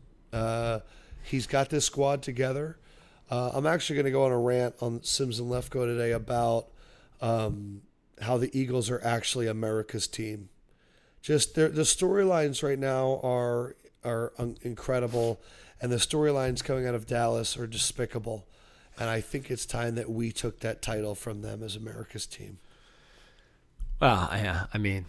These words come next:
Speaker 2: I would like to take it. I don't know if, uh, I don't know if the rest of the country's gonna agree.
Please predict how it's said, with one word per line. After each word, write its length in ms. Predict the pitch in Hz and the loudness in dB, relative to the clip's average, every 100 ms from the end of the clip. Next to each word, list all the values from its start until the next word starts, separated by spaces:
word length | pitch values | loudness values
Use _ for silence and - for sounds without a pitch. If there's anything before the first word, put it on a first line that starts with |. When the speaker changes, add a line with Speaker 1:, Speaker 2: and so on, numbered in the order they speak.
| - - - - - | -8 -8 -10 -14 -6
Speaker 2:
I 80 | 101 | -4
would 120 | 98 | -2
like 160 | 101 - | -4 -4
to 100 | - | -6
take 260 | 90 85 | -6 -6
it. 160 | 107 - - - - | -10 -12 -16 -14 -8
I 40 | |
don't 120 | 90 | -6
know 180 | 92 90 | -6 -6
if, 100 | - | -6
uh, 180 | 90 80 85 - - _ _ - - - - | -6 -6 -10 -16 -20 _ _ -18 -18 -18 -14
I 40 | - | -8
don't 100 | 101 | -6
know 100 | 95 | -6
if 80 | - | -4
the 100 | 107 | -4
rest 180 | 92 | -2
of 40 | - | -4
the 140 | - | -4
country's 380 | 113 104 107 92 | -2 -2 -4 -4
gonna 300 | 104 98 98 | -4 -6 -8
agree. 440 | 110 104 107 95 | -8 -4 -2 -4